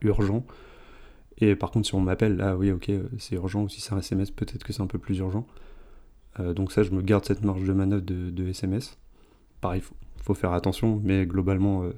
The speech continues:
c'est quand même beaucoup plus simple qu'on n'est pas sur un réseau social. Tout ça pour vous dire que cette semaine, le but, c'est que, avant midi, pas de réseaux sociaux et pas de messagerie instantanée. Et je pense que c'est déjà un,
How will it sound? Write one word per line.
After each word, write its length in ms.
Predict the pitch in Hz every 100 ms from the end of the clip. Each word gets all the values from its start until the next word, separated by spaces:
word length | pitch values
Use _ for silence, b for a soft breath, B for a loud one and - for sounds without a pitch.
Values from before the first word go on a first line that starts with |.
| 117
c'est 160 | - -
quand 100 | 95
même 60 |
beaucoup 220 | 92 92 92
plus 120 | 98
simple 260 | - 104
qu'on 340 | - 90 87 92
n'est 120 | 98
pas 100 | 104
sur 180 | 92 95
un 140 | 87
réseau 300 | 90 92 101
social. 420 | 92 101 - 104 117 b b b b b b b b b _ _ _ _
Tout 80 | -
ça 120 | 123
pour 120 | 107
vous 120 | 104
dire 200 | 98 90
que 220 | - 95 -
cette 240 | - 120
semaine, 440 | - 104 95 90
le 120 | 92 104
but, 260 | 98 90
c'est 200 | - 107
que, 360 | - - 98 90 - - - - _ - -
avant 240 | 104 107
midi, 280 | 104 101 98
pas 140 | 113
de 60 | 110
réseaux 240 | 107 101
sociaux 600 | - 95 - 107 110 127 - - -
et 80 | 98
pas 180 | - 107
de 100 | 98
messagerie 600 | 107 107 110 101 101 107
instantanée. 680 | 98 - 101 - 90 110 - b b b b b b b - _ - -
Et 80 | -
je 100 | 90
pense 200 | - 110
que 100 | -
c'est 160 | - 95
déjà 260 | 92 92
un, 300 | 107 92 87